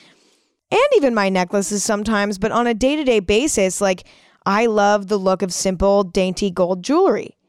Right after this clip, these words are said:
I think that that's timeless, and it goes with everything, and it's great. Again, to each their own, though.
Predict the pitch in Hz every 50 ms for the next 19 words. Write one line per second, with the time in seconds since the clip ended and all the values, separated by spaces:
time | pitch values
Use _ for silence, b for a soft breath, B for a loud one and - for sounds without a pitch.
0 | b b b b b b b - 202 226 226 - 226 220 180 202 208 196 - 208
1 | 208 240 - - - - - 180 165 - - - - - - - - b b b
2 | b b b b b b - 202 214 202 208 190 208 208 214 220 233 220 220 214
3 | 208 214 208 - 214 208 202 196 190 - - - 240 233 196 180 - _ _ _
4 | _ _ _ _ _ _ _ - - - 240 220 190 180 165 - 202 208 196 -
5 | - 196 190 190 196 190 180 170 - - -